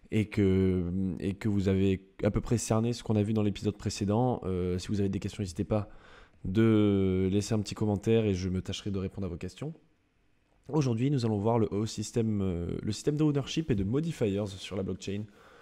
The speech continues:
Euh, c'est un petit concept bien sympa, hein, pour reprendre ce que je disais dans la vidéo différente, euh, précédente, donc la vidéo d'hier. On va, euh, travailler sur les, sur les, euh,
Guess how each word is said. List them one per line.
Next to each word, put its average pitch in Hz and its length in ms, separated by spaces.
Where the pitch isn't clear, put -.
Euh, 71 320
c'est 95 100
un 104 60
petit - 100
concept 110 320
bien 110 160
sympa, 113 560
hein, 113 60
pour 104 180
reprendre 98 260
ce 92 60
que - 80
je 92 80
disais 92 220
dans 90 80
la 90 40
vidéo 90 220
différente, 90 480
euh, 87 400
précédente, 107 460
donc 98 140
la 95 60
vidéo 90 300
d'hier. 87 320
On 110 140
va, 104 420
euh, 73 560
travailler 113 460
sur 92 320
les, 90 480
sur - 320
les, 95 280
euh, 82 580